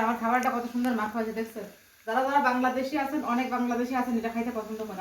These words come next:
আমাদের খুলনার মানুষের তো একটা ফেভারিট খাবার এটা, দুধ কলা। এটা খুলনার মানুষ ভালো করে চিনবে, ঠিক আছে? ঢাকার মানুষও খাবে, but খুলনার মানুষ বেশি খায়, ঠিক আছে? এই খাবারটা, দুধ কলা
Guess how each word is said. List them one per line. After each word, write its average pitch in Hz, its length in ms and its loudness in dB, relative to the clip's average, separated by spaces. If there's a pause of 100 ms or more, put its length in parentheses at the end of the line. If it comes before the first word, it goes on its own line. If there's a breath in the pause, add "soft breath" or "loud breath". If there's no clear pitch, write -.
আমাদের 233 240 -2 (560)
খুলনার 262 420 0
মানুষের 254 340 2
তো - 100 -8
একটা 269 180 -8
ফেভারিট 254 380 2
খাবার 226 200 0 (100)
এটা, - 140 -10 (540)
দুধ 226 160 2 (120)
কলা। 202 260 6 (360)
এটা 226 200 -2
খুলনার 262 360 4
মানুষ 240 220 2
ভালো 233 180 4
করে 233 180 2
চিনবে, 214 240 -2 (440)
ঠিক 240 200 -6
আছে? 240 140 -6 (540)
ঢাকার 262 280 4
মানুষও 302 280 2
খাবে, 277 180 6 (800)
but 214 180 0 (120)
খুলনার 262 340 -2
মানুষ 240 220 6
বেশি 226 200 0
খায়, - 160 -2 (240)
ঠিক 220 180 -10
আছে? 1077 120 -2 (160)
এই 208 100 -6
খাবারটা, 208 320 -8 (440)
দুধ 226 260 -2
কলা 208 220 -2